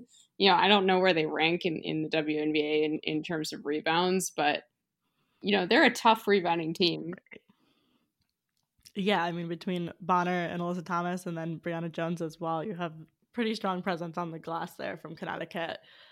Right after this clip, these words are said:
Speaker 2: So it's t-, tough to fight for those boards against them. So to see three players from Vegas really be able to get in there and get that done, especially someone that's a guard, that's very impressive.
Speaker 1: Yep, agreed.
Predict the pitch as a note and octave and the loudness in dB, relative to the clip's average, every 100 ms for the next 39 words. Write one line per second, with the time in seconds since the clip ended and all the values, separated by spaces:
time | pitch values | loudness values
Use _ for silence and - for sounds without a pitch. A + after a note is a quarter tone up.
0 | - _ - G3 F3+ - - E3 _ _ | -20 _ -8 -6 -4 -6 -10 -12 _ _
1 | _ _ F#3 F#3 - - - - - A3+ | _ _ -8 -8 -8 -10 -12 -12 -2 0
2 | - F3 - E3 - - E3 - D3+ D3+ | 0 -6 -4 -6 -6 -8 -6 -4 -4 -6
3 | - D#3+ E3 D#3 E3 E3 D#3+ D#3+ E3 D#3+ | -8 -8 -6 -6 -4 -4 -6 -6 -4 -4
4 | D#3+ E3+ D#3+ D#3+ D#3+ F3 D#3+ D#3+ D#3+ - | -4 -6 -4 -4 -4 -4 -4 -6 -8 -8
5 | - D#3+ D#3+ D#3+ E3+ D#3+ E3+ E3 E3 E3 | -6 -6 -6 -6 -10 -8 -6 -4 -4 -4
6 | E3+ - - - - _ _ F3+ E3+ E3 | -6 -8 -20 -20 -20 _ _ -2 -2 -2
7 | E3+ E3 E3 E3+ - F3 - E3+ F3+ - | -4 -4 -4 -6 -4 -4 -2 -2 -2 -6
8 | _ F3+ E3 E3 D#3+ D#3+ E3 D3+ E3 F3+ | _ -8 -6 -4 -6 -8 -6 -4 -2 -4
9 | - F#3 - - - - D#3 - - - | -6 -14 -14 -14 -20 -8 -8 -6 -8 -10
10 | - G#2 C#3+ - - _ _ _ _ _ | -4 -4 -4 -8 -18 _ _ _ _ _
11 | _ _ _ _ _ _ _ _ _ C4 | _ _ _ _ _ _ _ _ _ -6
12 | A#3+ E3 E3 - F3 D#3+ E3+ D#3+ - | 0 2 2 0 -2 0 0 0 -4